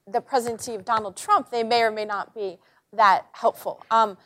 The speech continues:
you know, let's just start out by saying this is a man whose own Secretary of State called him a bleeping moron and has not, uh, denied that himself in any way, okay?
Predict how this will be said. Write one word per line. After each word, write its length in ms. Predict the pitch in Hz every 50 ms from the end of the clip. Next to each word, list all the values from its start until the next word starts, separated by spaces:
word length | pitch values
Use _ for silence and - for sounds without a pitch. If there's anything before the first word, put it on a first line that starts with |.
| _ _ _ -
you 100 | 247 247
know, 120 | 226 -
let's 280 | 233 269 285 294 - -
just 160 | 302 269 -
start 260 | - - 269 262 247
out 200 | 254 247 240 233
by 140 | 233 233 226
saying 500 | 220 - 285 269 262 240 220 202 196 190 _ _ _ _ -
this 240 | 202 247 269 269
is 160 | 285 269 247 247
a 80 | 262
man 400 | 233 214 208 202 202 202 202 202 - _ 175
whose 160 | 240 220 233
own 140 | 233 233 226
Secretary 520 | - 254 247 - 240 220 - 240 220 208
of 60 | 202
State 320 | - - - 214 196 180 - _ _ _ _ _ -
called 300 | - - 247 240 226 233
him 220 | 240 226 214 - - -
a 80 | 208
bleeping 420 | 190 202 220 220 202 - 214 202 196
moron 280 | 196 190 170 151 - - _ _ _ _ _ _ _ _ _ _ -
and 260 | 214 226 226 208 208
has 200 | 233 226 220 220
not, 360 | 240 247 247 247 247 220 - - - _ -
uh, 280 | 208 214 220 208 - -
denied 480 | 180 - 233 214 214 202 208 214 208
that 260 | 226 214 214 190 - -
himself 460 | 214 202 196 - 202 185 196 - _
in 120 | 190 196 190
any 140 | 185 185
way, 240 | 180 175 147 151 - _ -
okay? 320 | 202 202 - 233 233 226